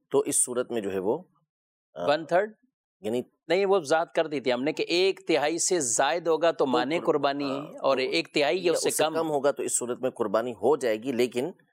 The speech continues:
Speaker 1: آ، بہرحال بہتر نہیں ہے، صاف
Speaker 2: بہتر نہیں۔
Speaker 1: پاک ہونا چاہیے اس کو تمام عیوب سے۔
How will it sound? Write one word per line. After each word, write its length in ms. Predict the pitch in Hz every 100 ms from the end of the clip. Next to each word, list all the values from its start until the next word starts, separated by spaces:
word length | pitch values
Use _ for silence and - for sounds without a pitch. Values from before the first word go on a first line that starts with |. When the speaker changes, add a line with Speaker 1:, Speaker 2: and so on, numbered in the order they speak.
| _ _ _ _
Speaker 1:
آ، 360 | - 92 92 92
بہرحال 280 | - 110 113
بہتر 440 | 101 139 - 135
نہیں 340 | 104 90 82
ہے، 100 | 78 - _
صاف 280 | - 139 127
Speaker 2:
بہتر 120 | 123
نہیں۔ 80 | 107
Speaker 1:
پاک 240 | 117 117 -
ہونا 200 | 104 92
چاہیے 240 | 101 101
اس 120 | 107
کو 120 | - 117
تمام 300 | 107 113 120
عیوب 300 | 107 113 110
سے۔ 180 | 113